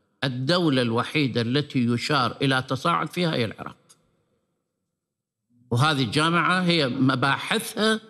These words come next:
مختصة برصد الوضع الإسلامي المتشدد.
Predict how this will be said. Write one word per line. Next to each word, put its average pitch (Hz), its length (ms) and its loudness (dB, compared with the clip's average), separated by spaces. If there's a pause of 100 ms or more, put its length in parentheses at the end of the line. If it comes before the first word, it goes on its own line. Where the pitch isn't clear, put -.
(600)
مختصة 202 760 0
برصد 160 560 0
الوضع 127 800 0
الإسلامي 202 880 2 (220)
المتشدد. 147 840 0